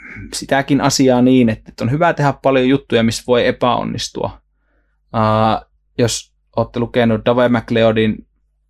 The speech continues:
kirjaa tai opusta, ää, Yhdeksän kiipeilijää kymmenestä tekee nämä virheet, niin sehän alkaa sillä, että siinä sanotaan, että suurin osa kiipeilijöistä vaan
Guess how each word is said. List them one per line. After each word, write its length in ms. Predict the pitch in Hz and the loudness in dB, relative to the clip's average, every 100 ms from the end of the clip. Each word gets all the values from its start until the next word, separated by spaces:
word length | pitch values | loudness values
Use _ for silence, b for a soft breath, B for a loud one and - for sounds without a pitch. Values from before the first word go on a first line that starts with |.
| _ _ | _ _
kirjaa 760 | 117 110 110 107 101 98 - _ - | -4 -2 2 2 2 0 -2 _ -10
tai 220 | 101 98 | -8 -8
opusta, 640 | 117 110 107 - 110 - _ _ | -10 -8 -8 -4 -4 -6 _ _
ää, 80 | 64 73 82 _ - | -20 -20 -20 _ -6
Yhdeksän 360 | 110 113 120 113 | -4 0 -2 0
kiipeilijää 400 | 113 117 110 107 | 0 2 0 0
kymmenestä 460 | 113 107 107 110 | 2 2 0 -4
tekee 260 | 110 - 110 | -10 -4 0
nämä 280 | 110 107 104 | 0 0 -2
virheet, 640 | 104 95 101 - - _ b b b - | -4 -4 -6 -8 -12 _ b b b -12
niin 100 | 117 | -4
sehän 320 | 113 110 110 | 0 0 0
alkaa 380 | 117 113 113 107 | 0 0 0 -2
sillä, 340 | 101 107 98 80 | 0 -2 -2 -4
että 180 | - | -8
siinä 180 | 104 101 | -6 -4
sanotaan, 360 | 101 107 - 101 | -4 -6 -4 -8
että 200 | - - | -8 -8
suurin 260 | 120 113 | -4 -2
osa 160 | 107 107 | -2 -4
kiipeilijöistä 600 | - 110 98 95 95 117 | -6 -6 -2 -2 -4 -6
vaan 220 | 113 101 | -6 -6